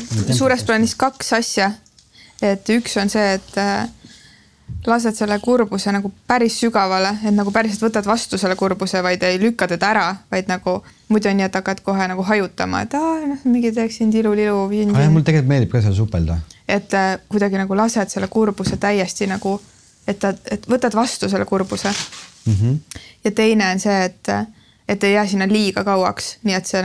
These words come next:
Speaker 2: ei muutu ebatervislikuks, mis tähendab seda, et, et, äh, miinimumprogramm,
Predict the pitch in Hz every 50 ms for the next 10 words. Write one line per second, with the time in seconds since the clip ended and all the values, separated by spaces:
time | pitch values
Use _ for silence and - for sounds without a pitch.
0 | 185 185 185 190 196 190 190 190 190 190 190 190 185 190 196 190 185 185 190 170
1 | 185 185 - - 190 190 - - - - - 208 196 - - 196 190 190 190 -
2 | - 190 190 185 180 185 - - - _ _ _ - - - - - - - _
3 | _ - 208 202 190 - - - - 196 196 196 196 190 196 208 208 208 208 185
4 | 185 185 185 190 190 196 196 196 196 196 185 185 202